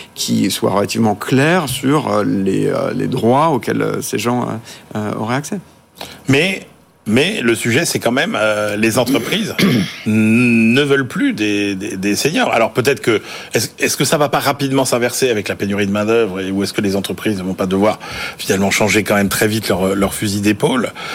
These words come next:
Speaker 2: Euh, on se dit quand même, euh,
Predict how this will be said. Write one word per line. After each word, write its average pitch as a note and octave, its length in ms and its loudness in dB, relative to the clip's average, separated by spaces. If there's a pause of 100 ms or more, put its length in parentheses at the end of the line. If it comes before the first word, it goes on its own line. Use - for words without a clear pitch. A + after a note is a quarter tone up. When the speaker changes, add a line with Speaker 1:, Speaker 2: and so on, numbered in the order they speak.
(240)
Speaker 2:
Euh, F#2 1120 2 (320)
on G2+ 140 -4
se G2 80 -2
dit D#3 320 -2 (320)
quand A#2+ 160 2
même, D#3+ 220 2
euh, F#2+ 520 -2